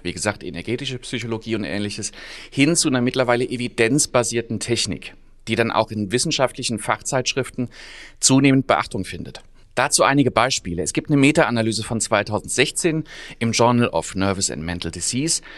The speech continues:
und die hat gezeigt, dass E F T signifikante Effekte bei Angststörungen zeigt. Und das vergleichbar mit einer klassischen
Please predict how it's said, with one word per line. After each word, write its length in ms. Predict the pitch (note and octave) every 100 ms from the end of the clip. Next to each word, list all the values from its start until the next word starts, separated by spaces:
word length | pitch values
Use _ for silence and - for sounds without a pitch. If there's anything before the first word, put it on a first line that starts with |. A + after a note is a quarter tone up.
| - - - -
und 160 | -
die 100 | C3
hat 140 | D3+ D3+
gezeigt, 580 | B2+ - A#2 B2 D3 D3+
dass 180 | -
E 120 | C3 C#3+
F 160 | C3+
T 180 | - C#3+
signifikante 1040 | C3 D3 D#3 - D#3+ C#3+ - - B2+ -
Effekte 420 | A#2+ - C3+ - B2
bei 200 | A2+ -
Angststörungen 640 | A2+ D3+ - - G2 E2+ E2+
zeigt. 420 | - D2+ - - - - -
Und 120 | A2 B2
das 180 | C3 - - -
vergleichbar 800 | - B2 - A2+ D3+ - D#3 C#3
mit 160 | C3+
einer 100 | B2+
klassischen 720 | A#2 - A2 A#2 C#3+ - C#3